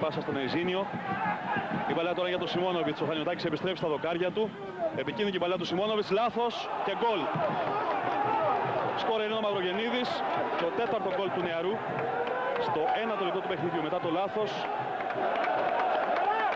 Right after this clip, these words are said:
στην άμυνα του Όφη, ο Δημήτρης Μαυρογεννίδης, ο πρώτος σκόρερ του Άρη.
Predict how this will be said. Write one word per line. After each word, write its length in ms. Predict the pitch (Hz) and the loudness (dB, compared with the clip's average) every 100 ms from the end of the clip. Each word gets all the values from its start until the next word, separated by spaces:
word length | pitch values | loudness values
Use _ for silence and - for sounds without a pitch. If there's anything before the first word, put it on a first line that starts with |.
| - - | -2 -6
στην 240 | - 156 190 | -4 -2 -2
άμυνα 280 | 190 185 | -2 -2
του 100 | 170 180 | 0 0
Όφη, 240 | 180 214 - - - - - - - - | 0 -2 -2 -6 -10 -8 -6 -6 -4 -2
ο 20 | |
Δημήτρης 320 | 143 180 196 180 | -2 0 0 0
Μαυρογεννίδης, 580 | 170 156 160 185 180 | 0 0 0 0 0
ο 60 | 165 | -2
πρώτος 280 | 185 196 185 | -2 -2 -2
σκόρερ 300 | 202 196 170 | 0 0 0
του 140 | 143 | 0
Άρη. 220 | 143 156 | 0 -2